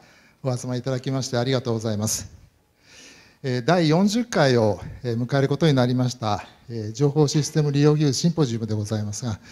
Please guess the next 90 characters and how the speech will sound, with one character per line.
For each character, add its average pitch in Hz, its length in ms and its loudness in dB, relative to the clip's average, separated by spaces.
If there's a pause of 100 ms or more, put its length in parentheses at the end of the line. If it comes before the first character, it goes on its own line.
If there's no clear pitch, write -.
(420)
え 113 140 -6
ー、 - 20 -8
バ 131 140 -2
ッ - 20 -6
ク 160 160 -8
ト 160 100 -4
ゥ 151 60 0
ー - 20 -2
ザ 143 140 -2
フ 143 100 -8
ュ 131 60 -6
ー - 20 -10
チ 117 140 -8
ャ 95 140 -6
ー、 - 0 - (480)
次 143 200 -2
の 131 60 0
四 139 180 0
十 170 160 -2
年 160 260 0
へ 190 60 -4
と 139 260 4 (320)
い 139 60 -6
う 123 80 -2
タ 123 160 -4
イ 120 80 -6
ト 123 80 -6
ル 123 80 -4
で 156 220 0
開 123 200 -6
会 110 200 -6
さ 117 100 -6
せ 110 140 -14
て - 80 -12
い 104 40 -8
た 107 100 -12
だ 101 100 -8
き - 120 -20
ま 107 120 -6
す。 - 180 -10 (960)
え 135 80 -4
ー、 123 40 -6
こ 170 140 -4
の、 202 240 2 (420)
え 151 40 -8
ー、 147 40 -6
シ 208 120 0
ン 214 60 0
ポ 196 100 -4
ジ 151 140 -4
ウ - 20 -2
ム 135 120 -4
は、 127 280 -2 (400)
え 123 80 -6
ー、 117 40 -4
情 156 200 0
報 190 160 -2
シ 190 120 -2
ス 170 100 -4
テ 196 40 0
ム 185 80 0
技 185 60 -2
術 196 200 0
委 196 40 2
員 196 120 0
会 123 260 -4
が、 110 220 -2 (280)
え 117 60 -10
ー、 98 60 -12
主 - 140 -8
催 123 320 -2 (160)
で 135 80 -8
ご 117 80 -6
ざ 110 140 -8
い 101 60 -10
ま 104 100 -8
す。 - 840 -16
で、 147 80 -6
こ 175 140 -10
の 196 100 -2
委 214 80 2
員 233 80 2
会 226 160 -2
で 180 80 0
ご 156 80 -2
ざ 139 160 2
い 135 40 -2
ま 135 100 -4
す 131 100 -8
が、 120 220 -2